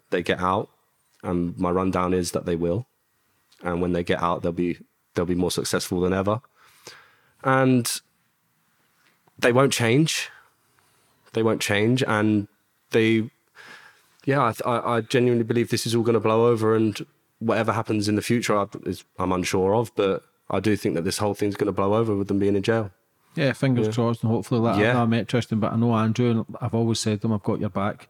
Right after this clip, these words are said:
Speaker 1: Yeah.
Speaker 2: I've never,
Speaker 1: He's, he, he spoke well of you before.
Speaker 2: Yeah.
Speaker 1: I remember him saying he was going on
Speaker 2: Yeah.
Speaker 1: James English podcast.
Speaker 2: And, uh,
Speaker 1: Yeah.
Speaker 2: that was nearly two years ago, and obviously we've been in touch, and obviously his fame's get bigger and bigger, and I'm
Speaker 1: Yeah.
Speaker 2: thinking, "I need to get another podcast with him."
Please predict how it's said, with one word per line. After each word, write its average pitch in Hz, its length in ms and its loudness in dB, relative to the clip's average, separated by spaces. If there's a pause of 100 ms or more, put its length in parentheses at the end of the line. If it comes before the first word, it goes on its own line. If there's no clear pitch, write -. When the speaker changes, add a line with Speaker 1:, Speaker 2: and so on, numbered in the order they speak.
(120)
Speaker 1:
Yeah. 107 180 4 (100)
Speaker 2:
I've 110 140 0
never, 110 240 2 (180)
Speaker 1:
He's, 120 120 0
he, 117 240 -2
he 147 100 2
spoke 143 260 2
well 135 140 4
of 117 80 2
you 123 60 0
before. 113 400 2
Speaker 2:
Yeah. 107 120 0
Speaker 1:
I 113 40 2
remember 123 240 2
him 117 80 0
saying 123 240 2
he 113 40 2
was 110 80 -2
going 110 180 0
on 107 60 2
Speaker 2:
Yeah. 104 60 0
Speaker 1:
James 107 220 0
English 104 200 -2
podcast. 107 440 -2
Speaker 2:
And, 107 160 0
uh, 117 120 2
Speaker 1:
Yeah. 101 140 -2 (140)
Speaker 2:
that 110 180 0
was 107 160 -4
nearly 107 220 0
two - 160 -2
years 101 240 0
ago, 107 220 0
and 104 180 0
obviously 104 380 -2
we've 90 200 -4 (320)
been 110 140 0
in 104 160 2
touch, - 440 -4
and 101 120 0
obviously 98 320 -2
his 90 180 -4
fame's 95 400 -2
get - 160 -10
bigger 95 240 -6
and 92 140 -4
bigger, 92 180 -4
and 92 100 -2
I'm 92 140 -4
Speaker 1:
Yeah. - 60 -6
Speaker 2:
thinking, 90 260 -4
"I 98 80 -2
need 101 100 0
to 78 40 -4
get 78 120 -2
another 92 240 -4
podcast 101 460 -4
with 110 80 -2
him." 98 140 -2